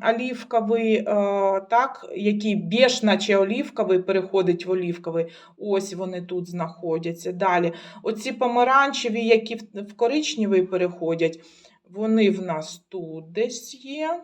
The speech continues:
да, здається. Ні, ні, ні, це коричневі. А, вони на листочках. О, згадала, бо я ж ще думала, нам же ж треба листву таку зробити, щоб вона не ярко помаранчева була, а така осіння, вяла, наче, помаранчево-вяла.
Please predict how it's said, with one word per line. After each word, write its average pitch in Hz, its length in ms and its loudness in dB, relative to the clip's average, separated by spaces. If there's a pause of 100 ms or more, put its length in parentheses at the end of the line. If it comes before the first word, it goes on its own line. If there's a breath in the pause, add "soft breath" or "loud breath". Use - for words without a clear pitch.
(120)
да, 226 340 -8
здається. 208 680 -10
Ні, 202 240 -6
ні, 190 120 -12
ні, 175 180 -14
це - 180 -18
коричневі. 208 520 -16
А, 247 220 0 (420 loud breath)
вони 262 240 2
на 247 140 8
листочках. 196 640 2
О, 202 120 0
згадала, 208 560 4
бо 202 160 2
я 202 160 4
ж 196 60 -4
ще - 380 -4
думала, 196 420 2
нам 190 260 -4
же 175 100 -6
ж - 140 -8
треба 180 280 -2
листву 180 400 -4
таку 208 320 -8
зробити, 202 500 -6
щоб 180 200 -8
вона 190 360 -4 (300 loud breath)
не 190 140 -10
ярко 240 460 4
помаранчева 180 760 2
була, 170 340 0
а - 60 -4
така 196 400 -4
осіння, 202 840 2
вяла, 175 520 6
наче, 156 380 -8
помаранчево-вяла. 208 1400 6